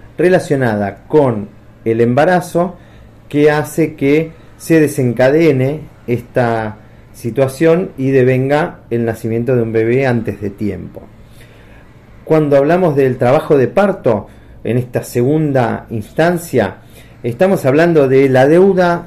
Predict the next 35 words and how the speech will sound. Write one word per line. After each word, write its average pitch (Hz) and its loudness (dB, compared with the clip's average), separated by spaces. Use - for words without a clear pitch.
diríamos, 156 2
una 202 4
de 135 4
las 117 -2
deudas 156 2
más 175 0
grandes 190 4
que 131 0
tiene 147 2
la 127 4
medicina. 117 0
¿Por 147 0
qué? 123 4
Porque 127 -2
no 185 2
existe 180 -2
una 135 0
medicación 127 0
que 151 2
pueda 180 4
frenar 151 0
un 147 0
trabajo 127 0
de 117 2
parto. 92 -8
De 123 2
hecho, 143 0
si 110 -6
existiera, 120 0
no 123 2
habría 143 2
nacimientos 123 -2
de 113 2
bebés 110 2
prematuros. 117 0